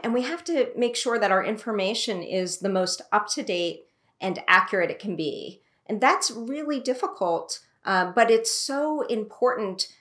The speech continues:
to build credibility by remaining truthful about what our plans are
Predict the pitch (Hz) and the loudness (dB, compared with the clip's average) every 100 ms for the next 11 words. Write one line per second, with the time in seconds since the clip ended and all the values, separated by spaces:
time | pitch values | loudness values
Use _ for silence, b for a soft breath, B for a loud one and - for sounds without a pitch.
0 | b - 202 226 233 247 254 - - 202 | b -6 -2 4 6 6 4 -2 -2 0
1 | 180 196 214 208 170 160 160 b b 185 | 0 0 2 2 0 -2 -6 b b 0
2 | 185 175 170 165 165 b b _ 190 196 | 6 6 6 4 -2 b b _ -4 0
3 | 202 190 180 175 - 240 247 247 - 247 | 0 0 -4 -6 -8 -2 -2 -2 0 0
4 | 349 - - 190 180 165 - 185 190 185 | 0 -6 -4 2 4 4 2 2 2 2
5 | 180 175 - - 175 170 160 - - 160 | 0 0 -2 -6 -2 -2 -4 -6 0 2
6 | 170 220 302 | 2 0 -4